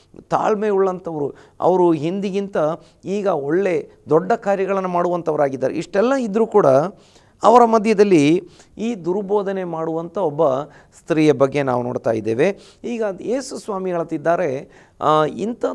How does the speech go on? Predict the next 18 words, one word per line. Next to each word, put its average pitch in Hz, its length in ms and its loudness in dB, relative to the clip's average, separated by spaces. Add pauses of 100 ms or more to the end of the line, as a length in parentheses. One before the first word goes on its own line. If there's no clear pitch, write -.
ದುರ್ಬೋಧನೆ 214 500 -4
ಮಾಡುವಂಥ 180 560 -4
ಸ್ತ್ರೀಯನ್ನು 180 720 -4
ನೀನು 160 220 -8
ತಡೆಯದೇ 170 540 -6
ಬಿಟ್ಟಿದ್ದಿ." 127 840 -6 (2000)
ನಾವು 202 460 0 (360)
ಹೇಗೆ 226 300 -4
ತಡೆಯಬೇಕು 180 720 -2
ಎಂಬಂಥದ್ದು 160 560 -6
ಕೂಡ 165 160 -6
ಮುಖ್ಯವಾದಂಥ 135 640 -8
ವಿಷಯ. 113 360 -14 (920)
"ಓ, 175 140 0
ಯಾರು 151 280 -2
ಏನು 151 220 -10
ಬೇಕಾದರೆ 147 340 -4
ಮಾಡಲಿ, 123 500 -8